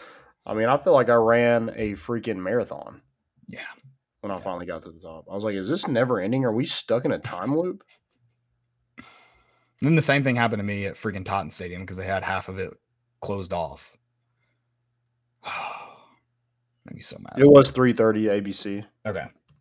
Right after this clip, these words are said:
Speaker 2: Oh, three thirty. Oh, I thought, okay. I guess it was on A B C. That's why. Um,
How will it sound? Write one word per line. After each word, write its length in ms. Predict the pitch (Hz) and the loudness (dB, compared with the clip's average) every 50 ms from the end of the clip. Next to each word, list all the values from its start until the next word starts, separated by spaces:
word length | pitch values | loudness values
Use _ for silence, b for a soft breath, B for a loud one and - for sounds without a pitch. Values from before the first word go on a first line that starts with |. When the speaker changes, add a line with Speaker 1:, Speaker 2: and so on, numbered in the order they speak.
| _ _ - | _ _ -6
Speaker 2:
Oh, 140 | 127 127 | -6 -6
three 240 | 104 - - 120 160 165 | -6 -6 -10 -10 -10 -10
thirty. 360 | - - - - - _ _ _ _ _ _ _ _ _ _ _ - | -12 -16 -20 -20 -20 _ _ _ _ _ _ _ _ _ _ _ -14
Oh, 60 | - | -14
I 80 | 110 104 | -12 -12
thought, 140 | - 110 - - - | -12 -14 -12 -8 -8
okay. 280 | 104 104 95 90 - - | -8 -6 -8 -10 -10 -6
I 80 | 107 110 | -4 -2
guess 180 | 110 101 - | -2 0 0
it 40 | 110 | -2
was 120 | 104 95 101 | -4 -4 -6
on 100 | 92 95 | -8 -8
A 60 | 92 | -8
B 100 | 95 98 | -8 -8
C. 140 | - - - | -10 -10 -10
That's 160 | - - - - | -12 -16 -16 -16
why. 160 | - - - _ _ _ _ _ _ _ _ _ _ _ _ _ _ _ _ _ _ - | -18 -18 -20 _ _ _ _ _ _ _ _ _ _ _ _ _ _ _ _ _ _ -6
Um, 580 | - 117 110 107 107 104 104 101 101 98 98 | -2 0 0 2 2 0 0 -2 -4 -8 -10